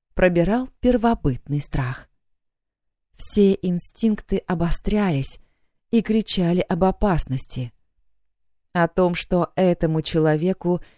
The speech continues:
не свойственна жалость, и он понятия не имеет, что такое совесть.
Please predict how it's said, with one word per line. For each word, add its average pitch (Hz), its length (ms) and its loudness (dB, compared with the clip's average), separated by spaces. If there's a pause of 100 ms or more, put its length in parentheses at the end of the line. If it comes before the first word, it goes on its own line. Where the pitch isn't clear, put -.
(140)
не 175 220 2
свойственна 151 800 0
жалость, 139 600 -2 (640)
и 190 140 2
он 190 240 4
понятия 202 720 0
не 131 240 0
имеет, 135 440 -2 (380)
что - 260 -4
такое 135 540 -2 (380)
совесть. - 640 -4